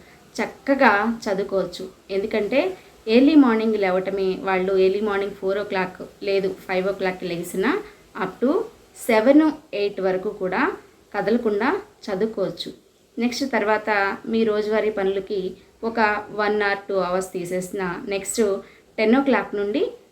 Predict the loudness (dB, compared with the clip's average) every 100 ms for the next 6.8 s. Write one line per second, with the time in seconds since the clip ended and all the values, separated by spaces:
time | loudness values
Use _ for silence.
0 | _ 2 4 4 4 0 -2 -2 0 0
1 | 0 0 -2 -4 _ _ -4 0 2 2
2 | 0 -12 _ -6 -2 0 -2 -2 -10 -12
3 | _ _ _ -2 2 6 6 4 2 -2
4 | 0 2 2 2 2 2 0 2 2 2
5 | 0 0 0 2 2 -2 -8 _ -6 0
6 | 2 4 2 2 0 2 0 0